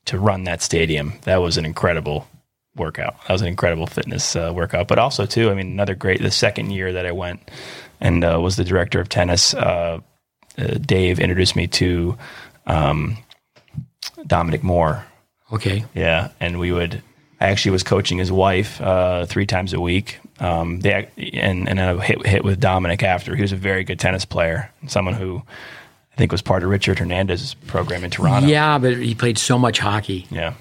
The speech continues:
Speaker 2: You know, Dominic, um, you know, Katie, who you taught, unfortunately, she played soccer. She,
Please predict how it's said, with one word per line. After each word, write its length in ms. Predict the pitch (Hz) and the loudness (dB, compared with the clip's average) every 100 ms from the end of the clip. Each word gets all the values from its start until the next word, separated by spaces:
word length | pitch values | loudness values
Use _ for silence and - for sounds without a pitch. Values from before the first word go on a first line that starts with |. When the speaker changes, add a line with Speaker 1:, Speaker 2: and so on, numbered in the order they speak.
| - | -12
Speaker 2:
You 100 | - | -4
know, 180 | 104 104 | -2 0
Dominic, 600 | 98 110 120 107 104 - | 0 2 2 2 -2 -2
um, 400 | 104 101 98 101 - - _ _ _ _ _ _ _ _ _ _ _ _ - | 0 0 0 -4 -8 -18 _ _ _ _ _ _ _ _ _ _ _ _ -4
you 100 | 110 | -2
know, 60 | |
Katie, 400 | 101 120 127 117 | 2 4 4 4
who 80 | 104 | 4
you 160 | 107 101 | 2 2
taught, 340 | 107 107 98 | 2 2 2
unfortunately, 600 | 95 - 107 - 104 104 | 0 0 0 0 -2 -2
she 120 | - | -2
played 240 | 104 107 98 | 0 0 0
soccer. 600 | 104 101 104 104 98 98 | 2 2 2 0 0 -2
She, 240 | - | -4